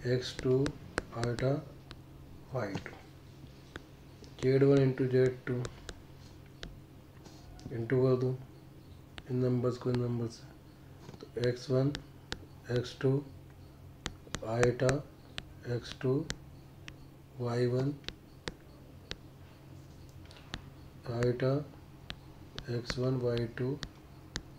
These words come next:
आईटा स्क्वायर वाई वन, वाई टू। तो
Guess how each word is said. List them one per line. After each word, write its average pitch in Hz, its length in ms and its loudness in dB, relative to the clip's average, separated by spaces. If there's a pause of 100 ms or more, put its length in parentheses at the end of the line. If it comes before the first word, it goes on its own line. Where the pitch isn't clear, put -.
(520)
आईटा 123 500 2
स्क्वायर 127 520 0 (2250)
वाई 120 220 2
वन, 123 200 2 (500)
वाई 104 200 -4
टू। - 120 -14 (4000)
तो 120 100 -2